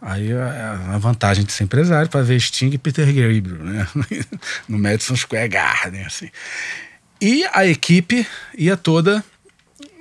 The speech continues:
num determin-, num, num dia lá. Quando a equipe chegou no aeroporto, as passagens tinham sido canceladas.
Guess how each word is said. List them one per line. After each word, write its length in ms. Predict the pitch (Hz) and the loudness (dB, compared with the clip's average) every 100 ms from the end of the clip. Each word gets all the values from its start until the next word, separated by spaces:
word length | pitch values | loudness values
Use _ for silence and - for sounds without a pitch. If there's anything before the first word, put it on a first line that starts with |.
| 320 330 | -20 -10
num 140 | 269 208 | -2 0
determin-, 320 | 214 208 196 | 0 0 2
num, 160 | 196 302 | 0 -4
num 240 | 196 214 | -2 2
dia 240 | 151 139 | 4 4
lá. 160 | 107 95 - - 247 - - - - - - - - | 2 -2 -8 -18 -18 -18 -20 -16 -16 -16 -16 -18 -6
Quando 200 | 202 240 | -2 0
a 40 | |
equipe 160 | 208 175 | 2 2
chegou 220 | 170 151 | 4 6
no 80 | 147 | 6
aeroporto, 680 | 127 - 175 170 - 107 101 - | 4 4 4 4 2 -4 -4 -6
as 140 | - | -2
passagens 360 | 139 127 143 143 | 0 2 2 0
tinham 140 | 151 | -2
sido 220 | - 147 | -2 -2
canceladas. 840 | 151 143 - 165 113 104 95 - | 0 -2 0 0 2 0 -4 -8